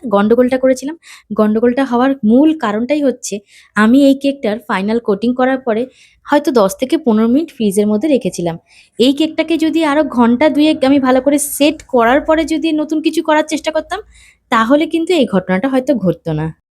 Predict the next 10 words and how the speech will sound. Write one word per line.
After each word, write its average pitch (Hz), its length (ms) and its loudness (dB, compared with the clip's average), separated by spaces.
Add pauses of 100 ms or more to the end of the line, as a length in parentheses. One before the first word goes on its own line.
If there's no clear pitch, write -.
(320)
ওই 240 80 4
যে 220 160 2
কথাতে 214 360 -2
আছে 240 220 -2
না, 240 180 -2 (140)
"নজর 196 340 2
হাটি 214 440 0 (240)
তো 285 80 -4
দুর্ঘটনা 208 540 2
ঘাটি", 180 380 -2